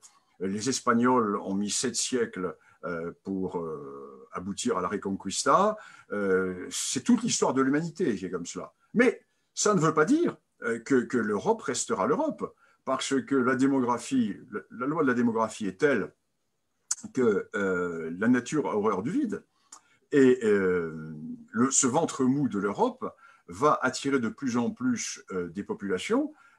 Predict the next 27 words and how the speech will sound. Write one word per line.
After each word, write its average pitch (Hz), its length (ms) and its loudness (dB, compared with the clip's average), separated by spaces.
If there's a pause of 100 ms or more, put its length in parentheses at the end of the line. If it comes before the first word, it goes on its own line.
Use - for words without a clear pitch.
euh, 104 60 -4
qui 123 360 0
vivent 113 360 -2
de 104 80 -4
plus 123 220 -2
en 120 120 0
plus 120 160 -6
mal 117 220 0
en 95 100 -2
Afrique. 220 460 -4 (560)
Et 131 280 6
l'Afrique, 127 600 -2
qui 101 480 -8
aujourd'hui 113 640 0 (200)
a - 220 -12 (160)
un 107 100 0
milliard 113 380 2
deux 92 120 -6
cents 101 200 -4
millions 101 320 -4
d'habitants, 98 540 -2
qui - 260 -8
en 95 100 -2
aura 92 200 -4
deux 95 180 -4
milliards 117 560 0
et, 78 100 -14